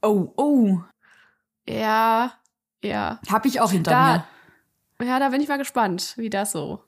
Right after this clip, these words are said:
Speaker 2: wie das so sein wird. <laughs>
Speaker 1: Kennst du noch meine Dachgeschosswohnung? Ja, oder?
Speaker 2: Nee.
Speaker 1: Nee, ne,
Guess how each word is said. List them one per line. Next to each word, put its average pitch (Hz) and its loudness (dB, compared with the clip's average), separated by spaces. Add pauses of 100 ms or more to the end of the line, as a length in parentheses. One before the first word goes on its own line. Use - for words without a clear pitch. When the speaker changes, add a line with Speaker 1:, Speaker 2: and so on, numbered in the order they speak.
Speaker 2:
wie 208 -4
das 277 0
so 214 2
sein 185 0
wird. 185 -2 (240)
<laughs> - -16
Speaker 1:
Kennst 226 2
du 240 4
noch 339 4
meine 320 2
Dachgeschosswohnung? 311 0
Ja, 151 2
oder? 180 -2 (920)
Speaker 2:
Nee. 214 -4 (280)
Speaker 1:
Nee, 208 2
ne, 160 -4